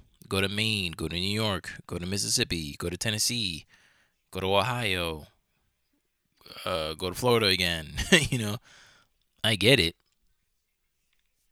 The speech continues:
But damn, <laughs> like, wh-, wh-, what, what is there to see?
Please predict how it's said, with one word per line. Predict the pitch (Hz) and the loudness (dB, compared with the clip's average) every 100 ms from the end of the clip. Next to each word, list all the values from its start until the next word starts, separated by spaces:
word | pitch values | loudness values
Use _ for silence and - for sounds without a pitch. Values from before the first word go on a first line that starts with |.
| _ _ - | _ _ -8
But | 95 90 | -4 -2
damn, | 95 127 90 76 - | 0 0 0 -4 -14
<laughs> | _ 147 | _ -6
like, | 135 - 165 - 190 - 175 - 117 - - - - - - - | 6 8 8 8 6 8 2 4 -4 -6 -12 -20 -20 -20 -20 -12
wh-, | - | -12
wh-, | - 90 - 67 | -12 -18 -16 -16
what, | 69 87 123 - | -4 2 2 2
what | 92 135 - | -2 0 4
is | 127 120 | 4 6
there | 120 | 2
to | - 180 | 4 4
see? | - 139 160 | 4 4 0